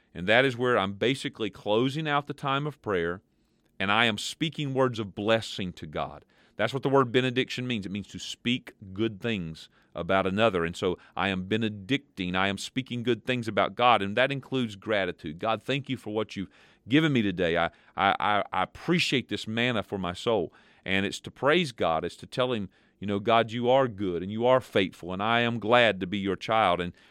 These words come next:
and then if I have some petition that I need to make, "Now, God, you've given me something in my heart. Give me the grace today to use it. Give me the compassion to use it in the right way."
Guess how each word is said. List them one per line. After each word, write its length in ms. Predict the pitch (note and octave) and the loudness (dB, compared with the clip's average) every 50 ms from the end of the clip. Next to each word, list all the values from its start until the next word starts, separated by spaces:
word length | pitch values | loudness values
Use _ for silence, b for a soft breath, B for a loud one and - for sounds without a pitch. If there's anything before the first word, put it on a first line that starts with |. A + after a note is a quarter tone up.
| b b | b b
and 120 | - F3+ F3+ | -6 -2 2
then 200 | B3+ B3 G3+ E3+ | 2 2 2 2
if 120 | D#3 - | 2 0
I 100 | C#3+ C#3 | 0 2
have 200 | D3+ D#3+ D#3 C#3+ | 4 4 2 2
some 200 | - - D3+ C3+ | 0 -4 -4 -4
petition 540 | - A#2 - - - F3+ - - - A#2 A2 | -4 -6 -6 0 0 0 0 0 -4 -6 -6
that 100 | G2+ G2+ | -2 -2
I 80 | G#2 G#2 | -2 -2
need 240 | A2 B2+ C3 B2 G#2+ | -2 -4 -6 -6 -6
to 80 | - A2+ | -8 -4
make, 340 | B2+ C3 B2 G2+ - _ | -2 0 -2 -2 -2 _
"Now, 160 | - G#2 F#2 G2+ | -8 -6 -6 -6
God, 360 | G2 A#2+ B2 C3 C3 A#2 - b b b b b b b | -2 0 0 0 0 0 -2 b b b b b b b
you've 200 | A2+ A#2 A2+ A2+ | -4 -4 -4 2
given 240 | A#2 D3 D3 E3 D#3+ | 2 2 2 2 0
me 80 | D3+ | -2
something 340 | C#3 - D3+ D3 C3+ - C#3 | -2 -2 -4 -4 -4 -4 -6
in 100 | C#3 C3 | -6 -2
my 140 | B2 A#2 A#2+ | -2 -2 -2
heart. 320 | A#2 C3 B2+ A#2 G2 - b b b b b | 2 4 4 4 4 2 b b b b b
Give 120 | C3 D3 D3+ | -2 0 0
me 80 | D3+ | 0
the 140 | B2+ A2+ G#2+ | -2 -2 -4
grace 460 | G2 G2+ A2+ A2+ C3+ C#3+ C#3+ C3+ - - | -4 -4 0 2 4 4 4 2 0 -6
today 260 | - A#2 A2 G#2+ G#2 | -4 0 0 0 0
to 80 | G2+ | 0
use 340 | G2 G2 G#2+ B2 C3 A2+ F2+ | -4 -4 -4 -2 -2 -2 -4
it. 140 | F#2 D#2+ F#2 | -6 -10 -2
Give 160 | G2 C#3 D#3+ | 0 0 2
me 140 | E3 E3 D3+ | 2 0 -2
the 120 | A#2+ A2+ G#2+ | -2 -4 -6
compassion 800 | - - G2+ F#2+ - - - C3+ C#3+ E3 E3 - - - A2 G2+ | -4 -4 -8 -8 -8 -2 2 2 4 4 2 0 -4 -4 -6 -4
to 100 | G2 G#2 | -4 -6
use 220 | G#2 A2 A2+ G#2 G#2 | -4 -4 -6 -6 -6
it 100 | F#2+ G#2 | -8 -8
in 80 | G2+ | -6
the 80 | F#2+ F#2+ | -4 -2
right 240 | G2+ G2+ G2+ - - | 0 0 0 0 0
way." 260 | G2 F#2+ E2 D2 | -4 -4 -4 -4